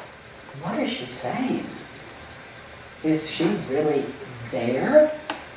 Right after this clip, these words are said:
Is that the there that she's talking about? And what is that space? What does it look like? People often ask me, "Well, you know, are you happy being Chloe?" And I, <laughs> I often don't even answer, I just smile.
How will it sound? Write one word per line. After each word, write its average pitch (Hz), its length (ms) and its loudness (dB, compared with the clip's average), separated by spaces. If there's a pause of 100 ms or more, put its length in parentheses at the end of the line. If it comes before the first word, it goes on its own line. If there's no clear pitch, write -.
(240)
Is 151 140 -2
that 165 280 2
the 165 80 4
there 151 340 4
that - 160 -2
she's 151 280 -6
talking 165 300 0
about? 208 260 2
And 135 280 -2
what 139 280 -2
is - 260 -6
that 120 260 -6
space? - 520 -6
What 202 160 -4
does - 180 -6
it - 80 -6 (160)
look - 200 -4 (260)
like? 131 100 -8 (1120)
People 277 200 4
often 262 300 6
ask - 360 6
me, 123 120 0
"Well, 123 200 0
you 165 100 6
know, 156 140 2 (340)
are 151 80 -2
you 139 160 0
happy 190 420 0
being 123 280 0
Chloe?" - 540 0
And - 100 -6 (100)
I, 160 100 2
<laughs> - 600 0
I 175 40 4
often 175 220 4
don't 170 220 6
even 123 180 4
answer, 123 320 2
I 120 100 0
just - 360 0
smile. - 420 -4